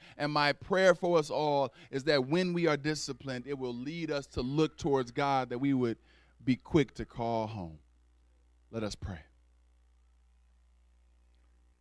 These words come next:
Father, we need you. We don't, how do we receive discipline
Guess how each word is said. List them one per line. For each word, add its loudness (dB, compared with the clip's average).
Father, 6
we 6
need 2
you. -4
We 6
don't, 4
how 4
do 4
we 4
receive 0
discipline -2